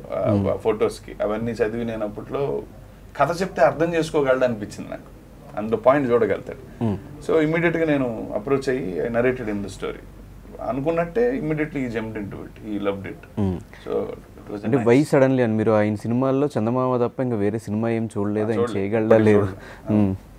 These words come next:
Speaker 2: Hmm.
Speaker 1: అప్పుడు అదే అంటున్నాను, instinct అండి. అంటే he's been around in the industry from so long,
Speaker 2: Hmm.
Speaker 1: he's a seasoned actor.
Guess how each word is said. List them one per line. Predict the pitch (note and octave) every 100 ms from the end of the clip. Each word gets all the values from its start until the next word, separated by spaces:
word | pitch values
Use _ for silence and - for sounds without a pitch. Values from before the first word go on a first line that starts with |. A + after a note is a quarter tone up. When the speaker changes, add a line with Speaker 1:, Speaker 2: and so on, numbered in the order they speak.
| -
Speaker 2:
Hmm. | G#2+ G2
Speaker 1:
అప్పుడు | G2+ -
అదే | D#3+ G#3
అంటున్నాను, | A3 D3 -
instinct | C4+ E3 - D4+ -
అండి. | -
అంటే | G#2+ F#3+ F#3+ - C3+
he's | A2
been | A#2 G3+
around | G3 F#3+ G3+
in | F#3+
the | F3
industry | E3+ E3+ F#3 D#3+
from | E3
so | - - B2+ E3
long, | D3+ G#2
Speaker 2:
Hmm. | A#2 D#3 G3+ F#3+
Speaker 1:
he's | E2+
a | D#3+
seasoned | C#3+ F#3 E3+
actor. | B2 -